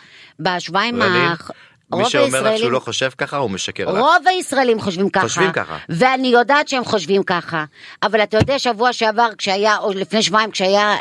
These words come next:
Speaker 1: רצף של ר-, רציחות של נשים יהודיות,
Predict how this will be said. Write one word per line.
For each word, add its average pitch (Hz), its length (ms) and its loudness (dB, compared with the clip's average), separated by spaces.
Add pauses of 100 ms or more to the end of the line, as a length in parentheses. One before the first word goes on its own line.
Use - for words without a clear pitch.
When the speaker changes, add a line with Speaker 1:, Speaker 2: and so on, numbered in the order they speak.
(220)
Speaker 1:
רצף 226 340 2
של 190 160 2
ר-, 180 500 0
רציחות 185 640 0 (320)
של - 180 0
נשים 185 460 2
יהודיות, 185 680 2